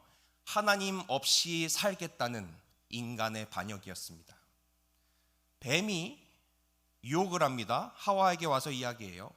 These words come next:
"너 이거 먹으면 하나님과 같이 되어서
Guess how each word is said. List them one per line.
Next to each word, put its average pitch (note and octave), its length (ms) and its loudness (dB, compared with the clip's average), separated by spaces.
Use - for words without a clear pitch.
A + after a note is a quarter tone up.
"너 G#2+ 260 -2
이거 A2+ 200 -4
먹으면 G#2 540 -6
하나님과 F#3+ 720 -6
같이 - 280 -6
되어서 F2 320 -12